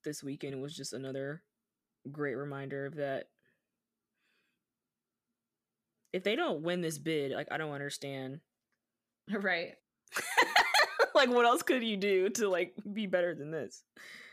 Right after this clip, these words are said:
Speaker 2: Have functional streams, but you don't have Bangtan, so <laughs> the scales are not even. <laughs>
Speaker 1: <laughs>
Speaker 2: Yeah.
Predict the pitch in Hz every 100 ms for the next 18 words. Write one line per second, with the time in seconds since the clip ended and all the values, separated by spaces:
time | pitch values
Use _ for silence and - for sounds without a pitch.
0 | - _ _ _ _ _ _ _ _ _
1 | - - - - - _ - 180 180 -
2 | 185 180 196 170 165 - - 175 165 165
3 | 185 - 147 160 160 165 175 160 160 151
4 | 170 151 156 180 - 143 147 147 185 196
5 | - - 214 220 - 170 160 180 160 165
6 | 175 - 190 - - 233 240 311 285 -
7 | 330 359 554 - - - _ _ _ _
8 | _ - - - - - _ _ - 160
9 | - 156 143 151